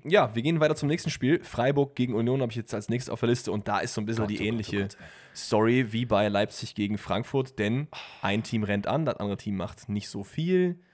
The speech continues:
Speaker 1: Obwohl,
Speaker 2: Oder
Speaker 1: ich will
Speaker 2: gar
Speaker 1: jetzt,
Speaker 2: nichts.
Speaker 1: ich möchte jetzt hier Union nicht auf, auf, äh, S G E-Level heben. Also Union hat schon deutlich weniger noch gemacht
Speaker 2: Da,
Speaker 1: als
Speaker 2: auf, auf jeden Fall.
Speaker 1: als
Speaker 2: Vogt,
Speaker 1: Union.
Speaker 2: Vogt von Anfang an drinne,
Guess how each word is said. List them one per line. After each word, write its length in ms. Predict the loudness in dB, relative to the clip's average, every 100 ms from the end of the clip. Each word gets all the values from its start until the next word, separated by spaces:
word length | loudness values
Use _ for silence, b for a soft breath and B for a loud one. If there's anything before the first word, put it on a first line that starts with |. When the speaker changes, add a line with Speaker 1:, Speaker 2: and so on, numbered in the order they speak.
| b b b b b b _
Speaker 1:
Obwohl, 280 | -4 0 2
Speaker 2:
Oder 80 | 2
Speaker 1:
ich 60 |
will 100 | 4
Speaker 2:
gar 160 | 4 4
Speaker 1:
jetzt, 60 | 2
Speaker 2:
nichts. 280 | 0 -2 0
Speaker 1:
ich 40 |
möchte 220 | 0 2
jetzt 120 | 0 2
hier 120 | 2
Union 380 | 2 4 4 2
nicht 200 | 0 0
auf, 260 | -2 -2
auf, 440 | -4 -4 -4 -12 -6
äh, 140 | -4 -4
S 160 | -4
G 340 | -2 0 0 0
E-Level 400 | -2 -4 -2 -2
heben. 280 | -2 -2
Also 200 | -4 -4
Union 180 | -2 0
hat 80 | 0
schon 160 | -2 -2
deutlich 260 | -2 -2
weniger 280 | -4 -4 -6
noch 160 | -8 -8
gemacht 300 | -8 -4 -2
Speaker 2:
Da, 40 |
Speaker 1:
als 80 | -2
Speaker 2:
auf, 240 | -2 0
auf 180 | 0 0
jeden 580 | -2 2 2 2 0 -4
Fall. 360 | -2 -2 -4 -4
Speaker 1:
als 180 | -2 2
Speaker 2:
Vogt, 140 | 2
Speaker 1:
Union. 300 | 2 0 2
Speaker 2:
Vogt 180 | 2 2
von 140 | 0 0
Anfang 260 | 0 0
an 140 | 2 2
drinne, 400 | 2 2 0